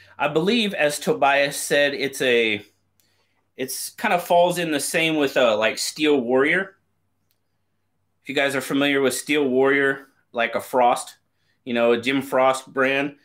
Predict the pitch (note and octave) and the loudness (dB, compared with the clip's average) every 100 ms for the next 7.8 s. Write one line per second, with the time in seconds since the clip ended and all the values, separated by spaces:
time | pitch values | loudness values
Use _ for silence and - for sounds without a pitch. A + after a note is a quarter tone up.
0 | - G#2 D#3 G#3+ G#3+ A#2+ G2+ G2 F2 F2 | -6 -2 0 0 0 0 0 -4 -6 -4
1 | C3 G#3+ - A#2 F2+ D#2+ - _ _ _ | -2 -2 -2 -2 -2 -4 -10 _ _ _
2 | _ _ _ _ _ A2 A2+ G#3 F#3 C3 | _ _ _ _ _ -12 -4 -2 -2 -2
3 | B2 G#2 E2+ F#2+ _ _ _ _ _ - | 0 0 -6 -14 _ _ _ _ _ -2
4 | C3 G#2 C2+ - _ _ _ _ _ _ | 0 0 -4 -10 _ _ _ _ _ _
5 | _ _ _ _ _ _ _ _ _ _ | _ _ _ _ _ _ _ _ _ _
6 | _ _ _ _ _ - - B2 - C#3 | _ _ _ _ _ -6 -2 -2 -2 -4
7 | B2 - - E3+ E3 D#3+ C#3 A#2 | -2 -6 -4 0 0 2 -2 -2